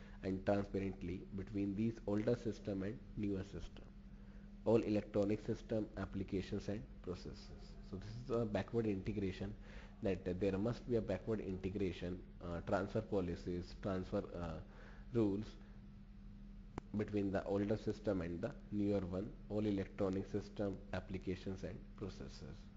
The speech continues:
So there must be a backward integration, there must be an integration among the various parts of the customers, among the various parts of the, among various products, uh, among various applications, among various processes. That is the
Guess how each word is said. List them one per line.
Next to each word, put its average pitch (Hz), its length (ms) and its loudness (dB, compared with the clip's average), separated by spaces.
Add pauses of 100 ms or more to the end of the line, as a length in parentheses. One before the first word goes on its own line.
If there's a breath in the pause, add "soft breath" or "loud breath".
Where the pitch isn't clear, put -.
(160)
So 98 80 -4
there 113 180 6
must 127 320 2
be 131 100 8
a 120 60 10
backward 104 420 4
integration, 95 720 -2 (340 loud breath)
there 104 100 6
must 117 300 2
be 120 80 6
an - 80 2
integration 107 640 2
among 92 240 2
the 92 80 2
various 92 340 2
parts 87 340 -2
of 87 160 -2
the - 100 -6 (260)
customers, 92 560 -2
among 92 240 2
the 92 80 0
various 90 340 0
parts 90 380 -2
of 92 60 -2 (120)
the, 147 80 -2 (460 loud breath)
among 101 260 2
various 95 380 2
products, 98 460 2 (280)
uh, 80 40 -4 (120)
among 92 260 0
various 87 300 0
applications, 107 800 0
among 90 280 0
various 87 300 -2 (240)
processes. - 680 -8 (280)
That 85 160 2
is 85 120 2
the 135 80 -4